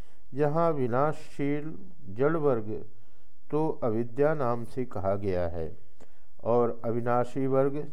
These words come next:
जीव समुदाय ही विद्या नाम से कहा गया है, तथा जो उपर्युक्त विद्या और अविद्या पर शासन करता है, वह इन दोनों से भिन्न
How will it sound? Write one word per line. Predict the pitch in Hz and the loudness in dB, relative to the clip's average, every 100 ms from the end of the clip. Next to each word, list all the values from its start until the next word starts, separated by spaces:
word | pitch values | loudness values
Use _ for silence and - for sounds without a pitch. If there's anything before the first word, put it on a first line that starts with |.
| 92 | -4
जीव | 110 139 160 | -2 0 0
समुदाय | 160 139 123 104 110 131 | -2 -2 -2 0 2 2
ही | 113 90 80 76 - - - - | 0 -2 -2 -4 -4 -4 -4 -4
विद्या | 110 131 131 175 175 | 2 2 2 0 2
नाम | 127 120 117 | 2 0 -2
से | - 156 | -2 -2
कहा | 151 101 110 | -2 0 0
गया | 113 110 92 85 | 0 0 0 0
है, | 85 78 - - - - - - - 143 | -2 -4 -4 -4 -4 -4 -4 -4 -2 -2
तथा | 143 170 175 | 2 2 2
जो | 147 165 175 180 180 - - - 151 | 2 2 2 0 -2 -4 -4 -2 -2
उपर्युक्त | 147 185 190 165 - | 0 0 2 0 0
विद्या | 135 113 110 107 131 127 | 0 2 0 2 4 4
और | - 120 104 - | 2 0 0 0
अविद्या | 101 113 117 139 156 | 0 0 0 0 0
पर | 156 131 | 0 -2
शासन | 107 - 101 104 147 160 | 0 0 0 0 -2 -2
करता | 131 101 - 95 | -2 -2 0 0
है, | 90 82 - - - - - - 90 | 0 -2 -2 -4 -4 -4 -4 -2 0
वह | 117 - | 0 0
इन | 110 107 | -2 -2
दोनों | 98 113 135 139 | 0 0 2 0
से | - 110 95 | 0 0 0
भिन्न | 113 131 135 139 | 0 -2 0 -2